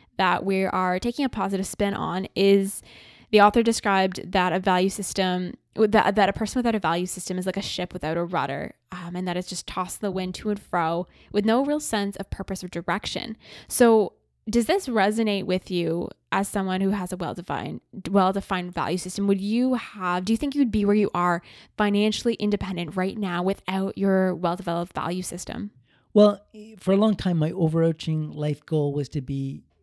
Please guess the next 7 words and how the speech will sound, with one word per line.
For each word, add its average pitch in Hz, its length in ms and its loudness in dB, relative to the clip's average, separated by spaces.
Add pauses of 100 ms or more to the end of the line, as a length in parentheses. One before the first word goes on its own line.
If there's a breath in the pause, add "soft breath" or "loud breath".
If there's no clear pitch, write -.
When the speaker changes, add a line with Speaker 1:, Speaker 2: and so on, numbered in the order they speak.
(100)
Speaker 2:
reach 160 240 0
financial 160 480 0
independence 147 640 -2
somewhat 165 420 0
early 139 260 -2
in 127 120 -6
life. 131 380 -14